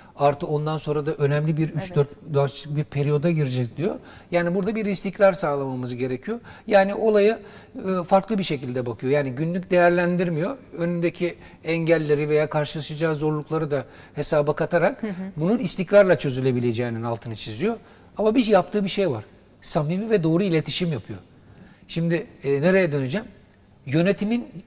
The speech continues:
Speaker 1: ve başkanın yapmadığı bir şey yapıyor. Yani bu açıklamaları her hafta periyodik olarak, e, hafta içerisinde yaptığı basın toplantısı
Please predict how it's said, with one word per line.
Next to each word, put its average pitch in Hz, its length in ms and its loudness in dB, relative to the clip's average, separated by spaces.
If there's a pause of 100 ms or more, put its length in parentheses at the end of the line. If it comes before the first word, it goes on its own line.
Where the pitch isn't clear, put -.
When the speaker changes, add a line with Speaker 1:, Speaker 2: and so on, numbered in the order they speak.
Speaker 1:
ve 143 140 0
başkanın 180 380 0
yapmadığı 214 600 2
bir 175 40 0
şey 180 200 0
yapıyor. 120 340 -2 (720)
Yani 156 280 -2 (140)
bu 226 160 2
açıklamaları 180 680 0
her 196 200 4
hafta 175 420 4 (260)
periyodik 175 500 2
olarak, 143 320 4 (400)
e, 139 580 -2 (800)
hafta 160 280 0
içerisinde 160 440 -4
yaptığı 151 360 -4
basın 151 200 -6
toplantısı 143 600 -8